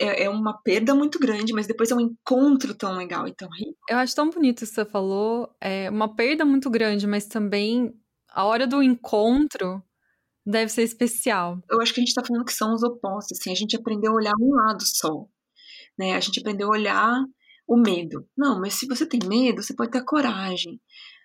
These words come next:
Speaker 1: Se você olhar a perda, toda perda tem um ganho também, sabe? Sempre tem os dois lados. A questão é, qual que você vai escolher olhar? Tudo na vida é a base da escolha.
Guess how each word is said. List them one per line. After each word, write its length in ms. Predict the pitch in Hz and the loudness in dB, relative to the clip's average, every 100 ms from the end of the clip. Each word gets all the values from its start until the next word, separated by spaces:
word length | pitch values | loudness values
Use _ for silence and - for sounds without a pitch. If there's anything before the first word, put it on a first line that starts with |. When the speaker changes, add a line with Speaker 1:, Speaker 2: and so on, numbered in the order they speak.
| _ | _
Speaker 1:
Se 120 | - | -8
você 280 | 220 - 262 | -6 0 2
olhar 520 | 247 214 202 208 214 - | 2 0 -2 -2 -4 -8
a 60 | - - | -10 -4
perda, 580 | 240 240 240 185 - - _ _ | 2 2 2 -4 -6 -12 _ _
toda 220 | - 330 381 | 0 0 0
perda 380 | - 240 277 | 2 2 2
tem 160 | 269 262 | 2 2
um 120 | 339 | 2
ganho 320 | 220 254 269 220 | 2 4 4 2
também, 440 | 190 156 - - _ _ _ _ - | -6 -8 -10 -12 _ _ _ _ -6
sabe? 380 | 208 196 - - _ - | -2 0 -2 -8 _ -4
Sempre 520 | - 320 349 311 262 | 0 0 0 0 0
tem 160 | 254 220 | 2 2
os 120 | 196 | 2
dois 220 | 190 208 | -2 -4
lados. 420 | 196 147 - - - _ - - - | -4 -4 -6 -8 -12 _ -20 -14 -6
A 140 | 208 | -4
questão 420 | 214 226 285 269 | -2 0 2 2
é, 200 | 202 - - _ | 2 -2 -10 _
qual 180 | - 285 | -2 0
que 120 | 320 | 2
você 340 | 269 254 254 262 | 2 2 2 2
vai 140 | 226 | 2
escolher 380 | 220 - 196 190 | 0 -2 -4 -2
olhar? 280 | 180 170 - - _ _ _ _ _ _ _ _ _ _ _ | -4 -4 -8 -14 _ _ _ _ _ _ _ _ _ _ _
Tudo 220 | - 320 294 | 0 2 4
na 160 | 262 | 2
vida 280 | 220 247 240 | 2 0 0
é 300 | 220 196 196 | 2 0 0
a 60 | 220 | -2
base 460 | - 196 208 214 | -2 -2 -2 -2
da 120 | 196 208 | -2 -2
escolha. 720 | - - - 185 92 - | -2 -4 -6 -4 -4 -6